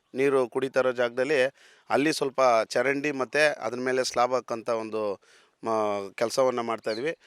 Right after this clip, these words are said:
ಮತ್ತು ರೋಡ್ ಕೂಡ ಅಲ್ಲಿ ಒಂದು ಸ್ವಲ್ಪ ಒಂದು ಇನ್ನೂರು ಮೀಟ್ರ್ ರೋಡ್ ಕೂಡನೂ ಹಾಕ್ಸ್ತಾಯಿದ್ವಿ. ಎಲ್ಲ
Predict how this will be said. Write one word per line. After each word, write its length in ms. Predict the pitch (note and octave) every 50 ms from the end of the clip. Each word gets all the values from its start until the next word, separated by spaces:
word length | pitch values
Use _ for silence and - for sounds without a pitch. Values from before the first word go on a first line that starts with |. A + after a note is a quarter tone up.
| _ _ _ - -
ಮತ್ತು 440 | A#2+ A#2 C3+ C#3 C3 B2 A2 G2+ - _ - - A2
ರೋಡ್ 380 | A2 A#2+ C#3 D3+ D#3+ D#3 D3+ -
ಕೂಡ 160 | D3 C#3+ C#3
ಅಲ್ಲಿ 280 | C3+ B2+ B2 B2 A#2+
ಒಂದು 180 | A#2+ A#2 A2+ G#2+
ಸ್ವಲ್ಪ 240 | - B2+ A#2 A2+ B2 A#2+ A2+ G#2+ G#2 _ _ _ _ _ -
ಒಂದು 320 | A2+ A#2 A#2 A#2 A#2 A#2
ಇನ್ನೂರು 300 | A#2 A#2+ B2+ C3 C3 B2+
ಮೀಟ್ರ್ 240 | C3 C3 B2 B2 A2+
ರೋಡ್ 220 | A2+ B2 C3+ C3+
ಕೂಡನೂ 440 | C3 - C3 B2 B2 B2 B2 B2 A#2
ಹಾಕ್ಸ್ತಾಯಿದ್ವಿ. 580 | A2+ A2 - - - B2 A2+ G#2 G#2+ A#2+ D#3 E3 - _ _ _ _ _ - - - _ -
ಎಲ್ಲ 280 | A2 C3 D3 E3+ F3+